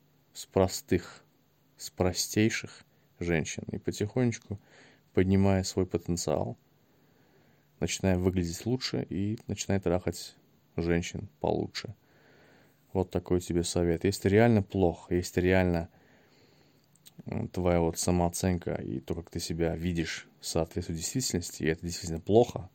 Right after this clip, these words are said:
хреново, хуёво, то у тебя первое время, пока ты такой, у тебя будут хреновые, хуёвые женщины.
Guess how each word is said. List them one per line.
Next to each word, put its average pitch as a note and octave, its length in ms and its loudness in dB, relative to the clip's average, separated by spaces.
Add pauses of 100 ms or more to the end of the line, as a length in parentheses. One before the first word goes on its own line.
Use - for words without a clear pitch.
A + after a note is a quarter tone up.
хреново, F2 560 0
хуёво, G#2 560 0
то G#2+ 320 -2 (520)
у - 60 -8
тебя - 300 2
первое F2 440 4
время, G#2+ 340 2
пока - 240 -6
ты - 100 -10
такой, E2+ 460 -2 (380)
у E2 80 -4
тебя F2+ 200 0
будут F2+ 200 -2
хреновые, G#2 500 2
хуёвые F#2 600 0 (1040)
женщины. E2+ 640 -2